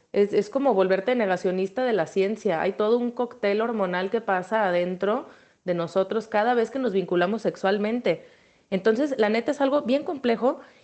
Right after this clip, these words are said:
y creo que el hecho de entenderlo así, como algo que la neta debe manejarse con muchísimo cuidado,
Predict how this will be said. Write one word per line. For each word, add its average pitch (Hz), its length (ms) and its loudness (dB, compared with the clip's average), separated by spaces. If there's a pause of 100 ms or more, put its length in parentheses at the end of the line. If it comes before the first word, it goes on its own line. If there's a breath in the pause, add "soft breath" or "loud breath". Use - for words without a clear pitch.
(360 soft breath)
y 220 120 0
creo 262 160 4
que 349 80 0
el 330 100 6
hecho 320 240 0
de 320 120 4
entenderlo 226 960 2
así, 240 640 -4
como 190 300 -2
algo 214 640 2
que 175 520 2 (120)
la 156 180 -4
neta 190 300 0
debe 240 200 4
manejarse 190 520 0
con 196 180 0
muchísimo 254 640 -2
cuidado, 196 560 2